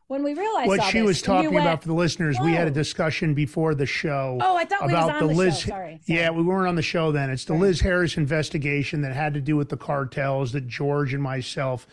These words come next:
Speaker 2: were some of the early, uh, the, f-, some of the early ones that saw the story, exposed it. We immediately brought on Jacqueline Brieger, Feinbrieger, and, uh, Todd Callender. If you wanna know more about that, you can go into the Big Mig episodes. But basically, it concerns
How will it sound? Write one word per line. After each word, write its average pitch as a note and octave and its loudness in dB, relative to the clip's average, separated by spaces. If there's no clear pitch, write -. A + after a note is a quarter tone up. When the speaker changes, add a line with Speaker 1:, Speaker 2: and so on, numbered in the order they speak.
Speaker 2:
were C#3+ 0
some D#3 0
of C3+ 2
the C#3+ 0
early, D3+ 0
uh, B2+ -2
the, C#3 -4
f-, F3+ -2
some F#3 -2
of F3+ 0
the D3 -6
early D#3+ 2
ones D3+ 2
that C3 -6
saw F3 0
the D3+ 0
story, D3+ 0
exposed C#3+ -2
it. C3 -4
We D#3 0
immediately D#3+ 2
brought D3 0
on C#3 0
Jacqueline C#3+ -2
Brieger, C#3 -2
Feinbrieger, C#3 -2
and, C3 -4
uh, B2+ -2
Todd D3 -4
Callender. C3 -4
If - -14
you F#3 4
wanna F#3 2
know F3 0
more E3 4
about E3 0
that, E3 -2
you D3 -6
can C#3 -2
go D#3 2
into D3+ 0
the C#3 -2
Big C#3+ 0
Mig C#3+ 0
episodes. D3 -2
But B2+ -6
basically, F3+ -2
it D3 -4
concerns D#3 0